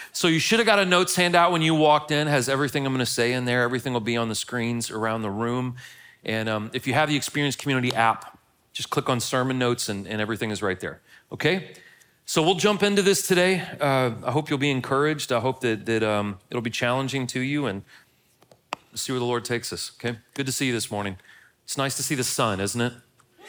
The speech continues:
Old friend, the sun, warm weather. 'Cause, man, the cold sucks.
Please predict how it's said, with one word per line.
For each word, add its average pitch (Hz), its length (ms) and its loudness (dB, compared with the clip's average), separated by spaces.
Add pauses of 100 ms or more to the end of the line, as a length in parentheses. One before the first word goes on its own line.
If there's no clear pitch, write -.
(500)
Old 127 260 0
friend, 131 420 0 (680)
the 107 80 -4
sun, 139 440 2 (140)
warm 127 300 2
weather. 135 340 2 (640)
'Cause, - 140 -16
man, 123 160 0
the 113 60 -2
cold 123 300 -2
sucks. - 600 -6